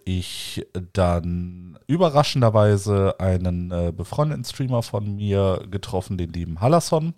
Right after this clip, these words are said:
Ne, Shoutout au-, äh, zu ihm. Äh, Twitch T V, äh, oder twitch punkt T V slash Hallason unterstrich. Ähm, der, äh, mit der, äh, Sayaka Stark unterwegs war.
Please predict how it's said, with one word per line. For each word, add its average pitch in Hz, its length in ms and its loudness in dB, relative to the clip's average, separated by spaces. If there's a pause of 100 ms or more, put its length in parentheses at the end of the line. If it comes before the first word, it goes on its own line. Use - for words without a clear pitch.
(120)
Ne, 104 200 0
Shoutout 82 420 -4
au-, - 200 -6
äh, 82 240 -4
zu - 140 -10
ihm. 160 240 -2 (680)
Äh, 113 200 0
Twitch - 340 -6
T 151 80 -4
V, 117 680 -2 (440)
äh, 98 60 -2
oder 85 420 2
twitch - 240 -6
punkt - 220 -10
T 95 80 -6
V 101 240 -2
slash - 380 -4
Hallason 90 380 -2
unterstrich. 160 560 -2 (760)
Ähm, 131 540 8 (1160)
der, 104 1200 4
äh, 98 40 -2
mit - 460 -4
der, 92 720 2
äh, 90 880 -2
Sayaka 123 580 0
Stark 131 420 0
unterwegs 151 640 -4
war. 139 520 2